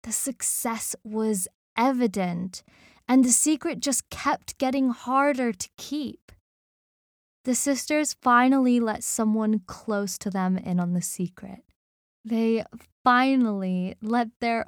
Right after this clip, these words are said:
own father know that they had published their own novels, that their novels had sold, that they had made their own income, and once again,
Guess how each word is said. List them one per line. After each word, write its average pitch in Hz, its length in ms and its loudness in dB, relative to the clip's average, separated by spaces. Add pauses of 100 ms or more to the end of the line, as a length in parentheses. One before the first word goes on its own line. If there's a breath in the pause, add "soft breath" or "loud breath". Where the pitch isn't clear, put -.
own 262 460 2
father 208 800 -4
know 190 600 -2 (540)
that 226 160 -4 (100)
they 240 280 0
had 277 200 -8 (120)
published - 760 -6 (120)
their 202 280 -4
own 190 360 4
novels, 180 840 -4 (540)
that 233 180 2
their 233 200 6
novels 226 680 4
had 185 320 -6
sold, - 760 -4 (460 soft breath)
that 240 220 2
they 262 200 4
had 247 220 2
made 233 640 6
their 220 280 0
own 226 360 4
income, 196 800 0 (120)
and 208 380 2
once 240 540 2
again, 185 720 -4